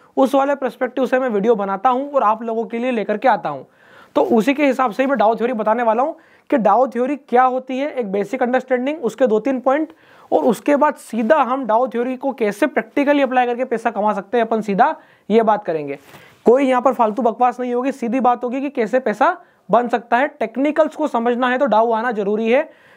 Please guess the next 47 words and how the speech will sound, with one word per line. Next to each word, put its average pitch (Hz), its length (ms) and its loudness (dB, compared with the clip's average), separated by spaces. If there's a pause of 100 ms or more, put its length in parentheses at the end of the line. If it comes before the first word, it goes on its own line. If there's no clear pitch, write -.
रिवर्सल 247 460 2
को 302 120 -4
समझना 254 420 -2
है 247 100 -2
तो 262 80 -2
डाउ 233 240 0
आना 233 160 -4
जरूरी 214 320 -2
है, 311 100 0
इसलिए 254 360 2
अपन 254 280 -2
डाउ 208 200 2
थ्योरी 208 260 -2
की 233 100 -4
बात 208 300 2 (360)
कर 196 120 4
रहे 160 180 -4
हैं। 127 180 -12 (420)
तो 262 60 6
यहाँ 220 200 4
पर 254 140 0
जो 214 160 0
भी 269 100 -2
बात 240 260 0
होगी 247 200 -4
वो 254 160 -2
सिर्फ 254 240 -6
और 254 100 2
सिर्फ 277 180 -4
लर्निंग 233 400 -2
बेस्ड 226 220 2
होगी 247 280 0 (460)
और 247 100 6
आपको 208 320 4
ये 269 80 4
समझना 233 380 0
है 269 80 0
कि 302 140 -4
कैसे 247 360 2
हम 269 160 2
उसको 277 280 -4
अप्लाई 254 300 0
करके 247 200 0
पैसा 247 280 -2
जनरेट 233 440 0 (320)
कर 240 140 2
पाएंगे। 151 400 -4